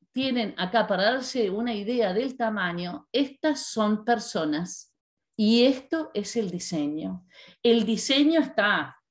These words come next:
hecho de manera, eh, eh, muy amplia, muy creativa, tiene estas zonas que parecen un patchwork de especies, tienen otras que parecen praderas y después tiene algunos espacios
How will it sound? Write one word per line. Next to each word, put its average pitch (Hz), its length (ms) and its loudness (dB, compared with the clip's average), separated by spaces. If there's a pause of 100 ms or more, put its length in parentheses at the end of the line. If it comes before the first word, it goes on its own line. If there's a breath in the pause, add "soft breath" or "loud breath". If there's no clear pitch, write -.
(340)
hecho 220 640 2 (100)
de 170 280 -2
manera, 190 920 0
eh, 139 460 -6
eh, 127 240 -6 (760 loud breath)
muy 202 340 4
amplia, 196 640 2 (160)
muy 247 400 4
creativa, 196 640 0
tiene 214 180 -2
estas 196 280 -8
zonas 214 320 0
que 185 100 -2
parecen 185 420 -2
un 170 220 -2
patchwork 233 640 0
de 165 340 -2
especies, 214 600 0
tienen 240 300 2
otras 254 260 -4 (260)
que 180 120 -2
parecen 214 500 2
praderas 233 540 2
y - 20 0
después 262 300 -4
tiene 339 280 0 (280 loud breath)
algunos 311 420 4
espacios 302 640 -2